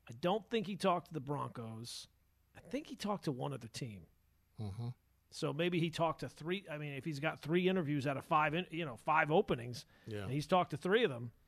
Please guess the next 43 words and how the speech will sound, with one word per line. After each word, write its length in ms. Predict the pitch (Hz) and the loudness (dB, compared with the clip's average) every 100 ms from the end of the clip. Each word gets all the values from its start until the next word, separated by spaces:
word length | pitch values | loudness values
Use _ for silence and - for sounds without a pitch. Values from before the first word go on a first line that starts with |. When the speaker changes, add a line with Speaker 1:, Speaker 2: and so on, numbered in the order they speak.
| _ _ _ _ _ _ _ _ | _ _ _ _ _ _ _ _
Speaker 1:
maybe 180 | - 175 | -2 4
he 60 | 190 | 6
does 220 | 196 226 | 8 6
go. 260 | 165 127 110 | 4 -4 -4
But 200 | 120 139 - - - | -2 -2 -4 -20 -20
I, 520 | - - - 87 - | -20 -20 -16 -12 -4
I 20 | |
think 160 | 160 269 | -2 -2
last 480 | 147 170 180 190 - | 2 6 6 4 2
year 140 | 160 | 2
there 100 | 139 | 2
was 140 | 131 | -2
a 60 | 139 | -4
lot 320 | 123 147 147 | 2 2 2
more 240 | 160 143 131 | 0 -2 0
openings 460 | 170 165 196 117 107 | 0 4 4 6 6
Speaker 2:
Yeah. 100 | 123 | 4
Speaker 1:
around 280 | 135 147 | 2 2
the 60 | 147 | 2
league. 200 | 139 165 | 0 0
Like, 160 | 165 123 | 0 -2
it 40 | |
was 100 | 120 | -6
like 140 | 123 113 | -8 -10
a 40 | |
third 360 | - - 160 165 | -14 -2 0 2
of 80 | 151 | 0
the 60 | |
league 260 | 147 160 175 | 2 2 2
was 160 | 160 | 2
looking 220 | 151 147 151 | 2 0 0
for 100 | 147 | 0
coaches 420 | 165 165 - 165 | 2 0 -2 -4
this 140 | 175 | -6
past 320 | - 180 190 | -2 -2 0
year. 240 | 127 127 - | 2 4 6
Speaker 2:
Mm-hmm, 560 | 156 175 185 - 107 | 6 4 0 -4 -4
Speaker 1:
The 60 | 120 | 0
Speaker 2:
mm-hmm. 80 | 135 | 4
Speaker 1:
fact 220 | 175 185 | 4 4
that 80 | 180 | 0
there's 200 | 160 143 | 0 2
only 400 | 160 160 147 139 | 2 2 0 -2